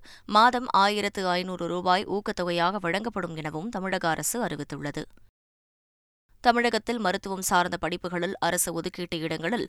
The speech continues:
தமிழக மாணவர்கள் மட்டுமே சேர முடியும் எனவும் வெளிமாநில மாணவர்கள் சேர இயலாது எனவும் மருத்துவ படிப்பு மாணவர் சேர்க்கை செயலாளர் சாந்தி மலர் தெரிவித்துள்ளார்.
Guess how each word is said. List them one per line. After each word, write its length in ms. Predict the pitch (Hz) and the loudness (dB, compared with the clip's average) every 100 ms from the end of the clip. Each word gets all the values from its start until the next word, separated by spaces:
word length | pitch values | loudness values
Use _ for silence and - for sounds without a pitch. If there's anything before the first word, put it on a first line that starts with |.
| - - _ | -8 -20 _
தமிழக 420 | 196 220 247 233 | 0 2 -2 0
மாணவர்கள் 500 | 214 190 185 180 175 | 2 2 2 0 -2
மட்டுமே 400 | 160 - 175 175 | -2 -6 -4 -4
சேர 280 | 214 170 165 | -2 -2 -4
முடியும் 360 | 156 156 160 156 | -4 -6 -6 -6
எனவும் 380 | 151 156 160 175 - - _ | -6 -4 -6 -8 -18 -20 _
வெளிமாநில 560 | 202 220 247 233 214 190 | 0 0 2 2 2 0
மாணவர்கள் 520 | 175 175 170 170 175 - | 2 0 -2 -4 -2 0
சேர 200 | 180 170 | 0 0
இயலாது 400 | 165 190 180 165 | 2 4 4 2
எனவும் 360 | 151 147 160 - | -6 -6 -8 -4
மருத்துவ 400 | 165 175 190 180 | -4 -2 -6 -4
படிப்பு 320 | 165 160 165 | -4 -6 -4
மாணவர் 380 | 160 165 160 160 | -2 -2 -4 -6
சேர்க்கை 300 | 165 - 165 | -6 -6 -6
செயலாளர் 500 | 165 160 151 147 - | -4 -2 -2 -4 -4
சாந்தி 360 | 196 180 180 | -2 -2 -4
மலர் 280 | 170 156 208 | -8 -6 -6
தெரிவித்துள்ளார். 640 | 180 151 147 143 147 - | -8 -8 -12 -10 -4 -4